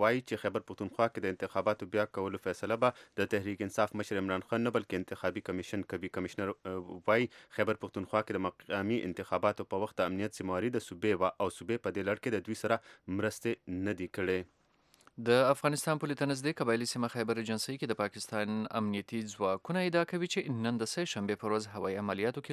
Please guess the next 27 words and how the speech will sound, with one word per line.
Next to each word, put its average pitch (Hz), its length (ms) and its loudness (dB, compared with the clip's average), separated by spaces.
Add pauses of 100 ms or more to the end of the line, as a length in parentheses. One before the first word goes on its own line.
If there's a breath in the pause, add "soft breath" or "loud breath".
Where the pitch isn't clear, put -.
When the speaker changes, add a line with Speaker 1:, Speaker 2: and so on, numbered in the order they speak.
Speaker 2:
لږ 156 240 0
تر 143 140 0
لږه 139 760 -2
دولس 165 360 4 (100)
مشکوک 117 460 -2 (220)
وسلوال 104 560 2
وژل 98 300 -4
سوي 95 220 -6
دي. 92 60 -4 (520 loud breath)
د 107 140 2
فوج 107 260 0
بیان 104 260 2
د - 120 -2
اداره 107 280 2
وایي 123 300 4
وژل 110 300 0
سوو 110 140 -2
کې 104 180 -4
د 101 100 0
وسلوال 101 640 2
طالبانو 107 480 0
مهم 131 200 -4 (100)
قومندانان 98 500 -2
هم 104 160 -8
شامل 151 340 0
دي 180 100 6
او 156 600 2